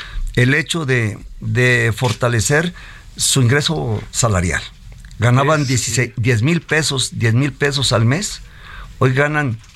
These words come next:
Speaker 1: alrededor de dieciséis mil pesos al mes.
Speaker 2: Mm.
Speaker 1: Eh,
Speaker 2: Mm.
Speaker 1: sí, un poco más del cincuenta por ciento. Además de dar seguridades a su familia, dándoles un bono cuando desafortunadamente sucede la pérdida de vida en sus funciones o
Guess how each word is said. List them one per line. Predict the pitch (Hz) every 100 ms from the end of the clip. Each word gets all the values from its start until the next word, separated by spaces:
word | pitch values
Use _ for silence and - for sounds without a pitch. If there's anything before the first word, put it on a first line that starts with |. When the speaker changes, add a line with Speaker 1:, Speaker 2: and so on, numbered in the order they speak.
| -
Speaker 1:
alrededor | 120 113 120 117 143
de | 139
dieciséis | 123 113 - - 110 104
mil | 135 131
pesos | - 135 - - -
al | 123 127
mes. | 180 -
Speaker 2:
Mm. | 170 202 - 98
Speaker 1:
Eh, | 107 104 127
Speaker 2:
Mm. |
Speaker 1:
sí, | 151 180 202 - - - - - -
un | 160
poco | - 165 -
más | 127 139
del | 151 120
cincuenta | 123 107 135 131 147
por | - 117
ciento. | - 160 151 180 185 - - - - - -
Además | 143 147 160 196
de | 185
dar | 170 185
seguridades | 180 135 127 117 147 151 139
a |
su | 123
familia, | 101 117 123 143 156 180 196 - - - - -
dándoles | 110 143 160 147 -
un | 147
bono | 147 156 143
cuando | - 135 127 120
desafortunadamente | 117 113 104 107 98 101 101 139 147 123 135 131 120 90 95 - - -
sucede | - 120 139 143
la | 120
pérdida | - 131 135 127
de | 107
vida | 120 131
en |
sus | 117 117
funciones | - 107 - 135 151 143 - -
o | -